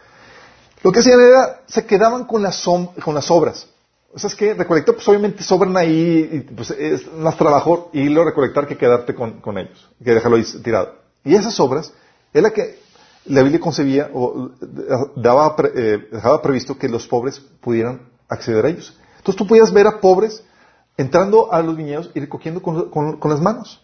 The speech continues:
¿sí? No era, eh, no estaba legalizado eso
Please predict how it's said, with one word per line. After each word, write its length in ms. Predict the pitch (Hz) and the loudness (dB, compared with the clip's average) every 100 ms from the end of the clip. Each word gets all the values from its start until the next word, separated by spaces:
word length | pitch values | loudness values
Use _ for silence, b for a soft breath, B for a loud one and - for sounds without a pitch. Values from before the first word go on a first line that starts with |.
| _ _ _ - | _ _ _ -14
¿sí? 220 | - 147 | -10 -8
No 280 | 160 139 156 | -2 4 4
era, 300 | 165 165 - - | 4 2 -4 -10
eh, 300 | 143 160 175 | -2 -2 -2
no 420 | 143 151 160 - _ | -4 -4 -4 -10 _
estaba 640 | 139 - 156 175 180 B B B B _ _ - | -8 -2 2 2 0 B B B B _ _ -4
legalizado 800 | 143 123 127 120 113 127 104 98 | 0 2 0 -2 -6 -4 -4 -6
eso 220 | - | -10